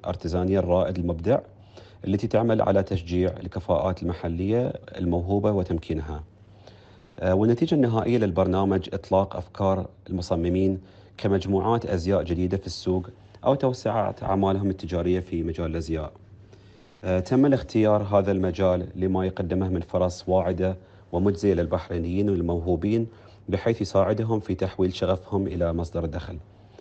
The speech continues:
آه، طبعا باب التقديم لهذا البرنامج مفتوح أمام البحرينيين ممن يمتلكون شهادة أو خبرة في تصميم الأزياء، بحيث لا تتجاوز خبرتهم خمس سنوات،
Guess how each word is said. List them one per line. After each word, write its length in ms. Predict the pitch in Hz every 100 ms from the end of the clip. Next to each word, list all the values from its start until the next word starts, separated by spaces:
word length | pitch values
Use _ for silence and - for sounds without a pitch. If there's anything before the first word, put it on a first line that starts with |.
| - - -
آه، 320 | 90 92 95 90
طبعا 340 | 101 92 101
باب 180 | 101 104
التقديم 560 | - 98 98 104 131 107
لهذا 240 | 92 95
البرنامج 520 | 87 90 87 90 82
مفتوح 500 | 82 - 90 117 -
أمام 200 | 90 82
البحرينيين 720 | 82 85 - 85 85 90 104 117 - - - -
ممن 260 | 101 101 95
يمتلكون 460 | 92 87 - 101
شهادة 480 | 90 90 95 98 110
أو 160 | - 87
خبرة 300 | - 95 98
في 140 | 95
تصميم 320 | 90 - 90
الأزياء، 540 | 85 87 78 92 117 - - - - -
بحيث 340 | 95 92 110 107
لا 80 | 123
تتجاوز 560 | - 95 98 98 101
خبرتهم 540 | - 92 101 110 120 117
خمس 240 | 104 90
سنوات، 480 | 90 85 78 76